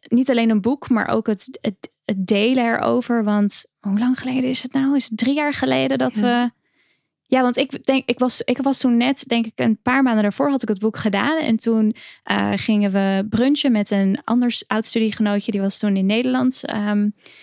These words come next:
Speaker 1: en toen gingen we met z'n allen, hadden we afgesproken om te brunchen. En toen, volgens mij, bracht jij het boek ter sprake. Toen dacht ik, "Ja, ik heb ook net
Speaker 2: <laughs>
Speaker 1: onlangs dat boek gedaan."
Speaker 2: Ja.
Speaker 1: <laughs> En, ehm, nou, ik was dus weer gaan schilderen.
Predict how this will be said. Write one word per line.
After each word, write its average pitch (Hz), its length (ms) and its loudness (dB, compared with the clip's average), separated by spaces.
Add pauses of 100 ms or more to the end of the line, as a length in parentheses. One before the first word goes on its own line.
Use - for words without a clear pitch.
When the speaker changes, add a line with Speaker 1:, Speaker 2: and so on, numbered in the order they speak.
(140)
Speaker 1:
en 202 120 -2
toen - 100 -4
gingen 208 320 2
we 196 60 2
met 190 180 0
z'n - 120 -8
allen, 185 280 -2
hadden 175 260 -2
we - 60 -2
afgesproken - 480 -4
om 185 60 -4
te - 80 -10
brunchen. 262 540 0 (240)
En 233 100 -2
toen, 208 140 -2
volgens 214 240 -4
mij, 294 80 0
bracht 254 160 0
jij 226 100 0
het 202 140 -2
boek 233 160 -2
ter 190 140 -2
sprake. 254 380 -2
Toen 208 120 0
dacht 190 180 -2
ik, 208 100 -6 (100)
"Ja, 403 280 -2 (120)
ik 349 140 -6
heb 403 160 -4
ook 466 180 -2
net 320 240 2
Speaker 2:
<laughs> - 100 2
Speaker 1:
onlangs 466 280 0
dat 339 140 0
boek 427 160 0
gedaan." 240 280 0 (460)
Speaker 2:
Ja. 240 220 2 (300)
Speaker 1:
<laughs> - 220 -18
En, 226 300 2
ehm, 214 520 2 (560)
nou, 214 160 0
ik 202 80 -2
was 214 180 0
dus 208 120 0
weer 202 160 -2
gaan 226 180 0
schilderen. 277 760 0